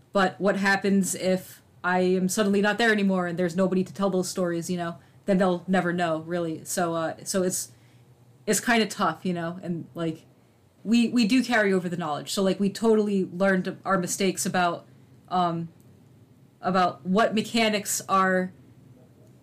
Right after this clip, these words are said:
challenging, what mechanics are not as challenging, and make sure that we're mindful if there's a set and we're like, "Oh, hey, there's, this set is loaded with challenging mechanics, and it'll take us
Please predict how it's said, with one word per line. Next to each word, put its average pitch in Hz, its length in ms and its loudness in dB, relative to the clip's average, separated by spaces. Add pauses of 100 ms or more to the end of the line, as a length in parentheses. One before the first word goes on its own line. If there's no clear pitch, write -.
(460)
challenging, 196 640 2
what 185 140 -2
mechanics 185 500 -2
are 180 440 -2
not 196 260 0
as 185 180 -2
challenging, 180 540 -2
and 175 120 -2
make 180 220 -2
sure 196 240 0
that 180 120 0
we're 180 120 0
mindful 180 720 -2 (360)
if 190 140 -2
there's 190 200 2
a 185 60 -4
set 185 480 0
and 180 100 -2
we're 185 100 2
like, 180 280 -2
"Oh, 196 140 2
hey, 190 240 2
there's, 185 440 -2 (340)
this 214 160 2
set 214 120 2
is 190 120 0
loaded 190 360 2
with 180 160 -2
challenging 180 420 -2
mechanics, 180 720 -4
and 175 220 -2
it'll 180 180 -2
take 190 240 -2
us 180 260 -4